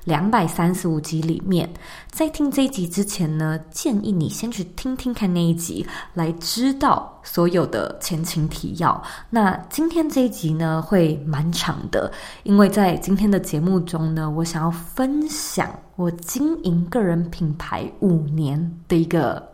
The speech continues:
很真实的想法，还有非常真实的公开我安排休假的真正原因是什么。我觉得我的某些东西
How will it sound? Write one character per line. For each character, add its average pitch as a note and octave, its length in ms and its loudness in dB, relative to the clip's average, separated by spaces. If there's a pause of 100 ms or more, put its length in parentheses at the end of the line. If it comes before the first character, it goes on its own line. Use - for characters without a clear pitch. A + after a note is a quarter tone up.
(240)
很 F#3 180 0
真 G#3 160 6
实 F#3 140 0
的 D3+ 80 4
想 D3 300 -2
法， - 280 2 (480)
还 - 140 -4
有 A#3 60 0
非 C#4+ 280 4
常 G3+ 240 2
真 G3 220 6
实 F#3+ 240 0
的 D#3 160 2
公 F#3 380 2
开 F3 360 0 (300)
我 E3 420 4 (280)
安 B3+ 200 2
排 E3 320 -2
休 A3+ 440 2
假 - 300 -2 (180)
的 - 280 -6 (280)
真 G#3+ 180 6
正 F#3+ 300 2
原 D#3 320 2
因 F3 200 2
是 F3+ 140 -2
什 F#3 200 -6
么。 - 140 -10 (1080)
我 A3 100 2
觉 C4+ 140 6
得 A4 100 6
我 D4 80 8
的 E3+ 100 4
某 D3+ 160 2
些 F3 200 0
东 F3+ 220 2
西 F3+ 560 -2